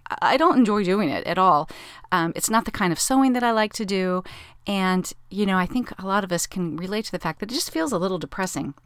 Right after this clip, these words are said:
But I've had several families reach out to me, um, asking for masks. And so I've, I've done those and mailed some off,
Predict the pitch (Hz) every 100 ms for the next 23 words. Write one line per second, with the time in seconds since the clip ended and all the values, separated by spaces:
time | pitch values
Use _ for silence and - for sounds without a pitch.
0 | _ - 190 190 - - - - - 202
1 | 202 - 240 269 - 196 208 208 208 196
2 | 208 190 196 - 196 190 190 196 - 185
3 | 185 180 - - - 185 - 214 220 180
4 | 156 165 - - 180 165 185 180 170 -
5 | - - - - 175 165 208 214 180 175
6 | 170 165 156 160 196 196 214 180 165 170